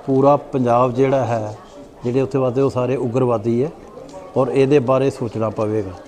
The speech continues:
ਇਹੋ ਜਿਹੀ ਜਿਹੜੀ ਸ਼ਖਸੀਅਤ ਹੈ, ਉਹ ਤਾਂ ਮੈਂ ਕਹਾਂਗਾ ਪ੍ਰਧਾਨ ਮੰਤਰੀ ਸਾਹਿਬ ਨੂੰ ਇਹ ਚਾਹੀਦਾ ਹੈ ਵੀ ਇਹਨੂੰ ਸਮਝਾਇਆ ਜਾਵੇ, ਕਿਉਂਕਿ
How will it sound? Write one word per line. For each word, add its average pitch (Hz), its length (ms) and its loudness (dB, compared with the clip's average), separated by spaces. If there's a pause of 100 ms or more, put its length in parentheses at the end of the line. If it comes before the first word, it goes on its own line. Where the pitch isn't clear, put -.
(600)
ਇਹੋ 175 340 8
ਜਿਹੀ 202 580 8 (800)
ਜਿਹੜੀ 156 260 6
ਸ਼ਖਸੀਅਤ 170 680 4
ਹੈ, 156 260 6 (760)
ਉਹ 165 120 2
ਤਾਂ 165 100 4
ਮੈਂ 170 180 4
ਕਹਾਂਗਾ 170 280 2
ਪ੍ਰਧਾਨ 156 440 4
ਮੰਤਰੀ 156 680 4
ਸਾਹਿਬ 156 300 4
ਨੂੰ 170 140 -2
ਇਹ 165 120 2
ਚਾਹੀਦਾ 151 420 4
ਹੈ 135 60 2
ਵੀ 180 360 2 (1000)
ਇਹਨੂੰ 165 640 2
ਸਮਝਾਇਆ 135 600 4
ਜਾਵੇ, 143 560 2
ਕਿਉਂਕਿ 180 580 2